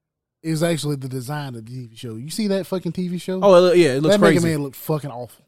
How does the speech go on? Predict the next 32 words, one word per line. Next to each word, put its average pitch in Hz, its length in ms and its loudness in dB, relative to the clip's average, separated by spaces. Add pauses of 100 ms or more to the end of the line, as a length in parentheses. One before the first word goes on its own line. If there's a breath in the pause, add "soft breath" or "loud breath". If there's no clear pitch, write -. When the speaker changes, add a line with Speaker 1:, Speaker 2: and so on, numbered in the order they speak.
Speaker 2:
Yeah, 156 140 2
it 151 40 4
looked 151 160 2
crazy. 131 300 2 (200 loud breath)
It's 170 120 2
'cause 196 180 4
it's 180 120 -2
like 180 140 4
that. 156 260 2
It's 165 140 0
still 175 220 4
that 151 160 2
weird 151 360 2
three 151 160 2
D 151 140 2
C 160 240 -4
G. 160 340 -6
Speaker 1:
If - 80 -14
Speaker 2:
Like, 165 160 -2
Speaker 1:
you 233 80 0
gonna 214 200 2
do 175 260 2
it, 139 160 -4
just 170 160 -10
don't 196 200 0
do 160 120 -4
that 147 200 -6
shit, 123 240 -12
'cause 131 100 -12
that's 165 240 -2
not 143 340 -6
helping 117 340 -8